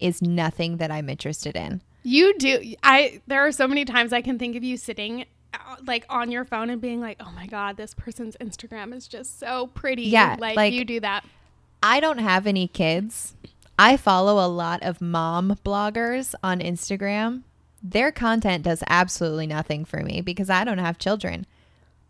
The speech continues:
Speaker 1: But it's so pretty.
Speaker 2: Mm-hmm.
Speaker 1: And I feel like I use it for inspiration, honestly, for my own,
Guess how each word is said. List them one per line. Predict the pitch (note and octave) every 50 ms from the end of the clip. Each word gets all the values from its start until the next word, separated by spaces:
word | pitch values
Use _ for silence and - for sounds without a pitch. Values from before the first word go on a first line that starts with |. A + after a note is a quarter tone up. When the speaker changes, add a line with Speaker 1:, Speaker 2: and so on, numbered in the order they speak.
| _ _ -
Speaker 1:
But | G3 G3 F#3+
it's | F3+ F3+ - - - - - _ _ -
so | - - - - - G3 F#3 F#3 G3 G#3+ B3 C4 C4+ C4 _ _ _
pretty. | - - A#3 A#3 G#3 D#3+ C3+ A#2 F#3 G3+ G#3+ -
Speaker 2:
Mm-hmm. | B3+ A#3+ G#3 A#3+ A#3 A3 A3 A3+ A#3 B3+ C4+ B3+ - _ _ _ _ _ _ -
Speaker 1:
And | G3+ G3 F#3+ -
I | - F3+ F#3+ F#3+
feel | - G#3 G3+ G3+
like | G3 F#3+ F#3
I | D#3 E3+
use | F3+ F3 F3 F3+ F3+ F3
it | E3+ - -
for | F3 D#3+
inspiration, | D#3+ E3 E3 - - - D3 D3+ D#3+ - - D#3
honestly, | - C#3+ D3 D3 - - D#3+ D#3+
for | D#3+ - E3
my | D#3+ D#3 C#3 - -
own, | - D#3+ G3+ A3+ E3+ D3 C#3+ D#3 F#3+ A3